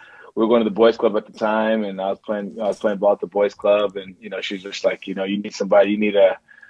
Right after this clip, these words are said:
big, you know, you need somebody in your life that can really help you out." So she called up U C S B 'cause, um, or, or the people called U C S B, uh,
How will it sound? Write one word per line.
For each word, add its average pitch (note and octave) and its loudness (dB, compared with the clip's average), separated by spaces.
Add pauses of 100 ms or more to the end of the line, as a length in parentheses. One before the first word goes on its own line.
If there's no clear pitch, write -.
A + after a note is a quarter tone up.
(300)
big, F#2+ 0
you A2+ 2
know, G#2 6
you G#2 2
need A2 6
somebody G#2 4
in G2+ -2
your G2+ -2
life G#2 2
that G2+ -2
can F#2+ -10
really G2+ -2
help G2+ -2
you G#2 0
out." G#2+ 0
So F#2+ -2
she - -4
called A#2 4
up A2 2
U A2 -6
C A2+ -4
S G2+ -2
B F3+ -6
'cause, - -10 (500)
um, F#2+ -4
or, G2 0
or G2+ -2
the G2 -2
people B2+ -2
called G#2 0
U G#2+ -4
C G2+ -6
S F#2+ -6
B, A2 -4
uh, F2+ -8